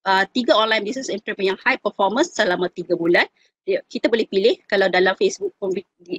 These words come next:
gunakan komputer, kita boleh pilih sebenarnya. Itu pun dia yang memaklumkan kepada saya. Kemudian kami mengesahkan melalui interview. Interview ni kami in-, uh, message, eh, interview entrepreneur dalam grup yang sama, bisnes yang sama. Apa yang dia orang, um,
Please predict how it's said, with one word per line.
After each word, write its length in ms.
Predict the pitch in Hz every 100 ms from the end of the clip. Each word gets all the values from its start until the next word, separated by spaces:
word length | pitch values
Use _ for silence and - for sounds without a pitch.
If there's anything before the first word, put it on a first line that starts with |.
| -
gunakan 320 | 180 196 190
komputer, 400 | 202 190 - 226
kita 80 | 185
boleh 240 | 175 214
pilih 240 | 226 254 185
sebenarnya. 320 | 185 170 160 _ _ _ _ -
Itu 80 |
pun 160 | - 214
dia 160 | 208 196
yang 160 | 175
memaklumkan 320 | 180 151 165
kepada 180 | 170 165
saya. 180 | 190 214 359 - _ -
Kemudian 260 | 269 349 427
kami 320 | 302 294 339
mengesahkan 720 | 277 311 285 294 - 302 - 330
melalui 240 | 262 262 277
interview. 480 | 247 285 277 247 339 466 _
Interview 320 | 226 285 254 285
ni 80 | 320
kami 400 | - 240 247 247 -
in-, 160 | 226 226 _ _ 196
uh, 80 | 202
message, 560 | 220 - - 196 277
eh, 80 | 508 -
interview 640 | - 214 190 214 214 208 -
entrepreneur 560 | 233 220 - 208 196 196
dalam 240 | 202 190
grup 160 | 180 -
yang 160 | 202
sama, 320 | - - 339 349 -
bisnes 240 | 208 226
yang 160 | 240 196
sama. 320 | - 180 185 - _ _ _ _ -
Apa 240 | - 320
yang 160 | 247 208
dia 100 | 202
orang, 320 | 202 196 190 190
um, 460 | 185 180 175 175